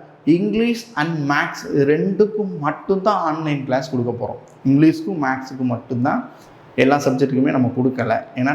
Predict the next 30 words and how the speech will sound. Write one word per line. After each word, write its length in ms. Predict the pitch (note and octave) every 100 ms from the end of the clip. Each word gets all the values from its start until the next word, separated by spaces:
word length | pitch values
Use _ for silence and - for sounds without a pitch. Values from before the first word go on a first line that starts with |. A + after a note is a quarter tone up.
| C#3+
டைம் 220 | C#3 C#3+ C#3
பத்தாது. 420 | B2+ C3 B2+ C#3+ A#3 - - - -
So, 160 | - E3
அது 120 | D#3 D#3+
போக 120 | F3 F#3 C#4 - - -
இதுதான் 460 | D3+ E3 G3 F#3+ D3+
எல்லாருமே 340 | E3 E3+ D#3+
எதிர்பார்க்குறாங்க, 520 | F3+ F3+ D#3 C3 A#2+ A#2
என்னோட 200 | A#2+ B2 B2 A#2+ B2 - - _ _ - - D3
ஓல்டு 200 | D#3 D3 D3
ஸ்டூடெண்ட்ஸ் 400 | E3 D#3+ D#3+ D3+ C#3
எல்லாமே 300 | C#3+ D#3+ C3+
இதான் 200 | C#3+ C3+
எதிர்பார்க்குறாங்க. 480 | C3 C#3 A2+ C3+ D3
மிச்சதெல்லாம் 480 | B2 D3 D3+ D#3+ G#3+ - - - -
உட்காந்து 220 | E3+ F3+
உங்களுக்கு 240 | D#3+ C3 D3
படிக்கிறதுக்கே 560 | E3+ F#3 E3 E3 F3 C#3+
டைம் 160 | C#3 C3
கரெக்டாக 320 | C#3+ - C3 B2
இருக்கும். 220 | A2 A2 -
அதனால 300 | B2 C3 D#3
இது 100 | C#3+
ரெண்டு 220 | B2+ B2 C#3+
மட்டும் 200 | C3 D3+
தான் 80 | C#3+
ஆன்லைன் 240 | C3 B2+ B2
கிளாஸஸ் 300 | - B2+ -
கொடுக்க 180 | B2 B2
போறோம். 180 | A3 A#3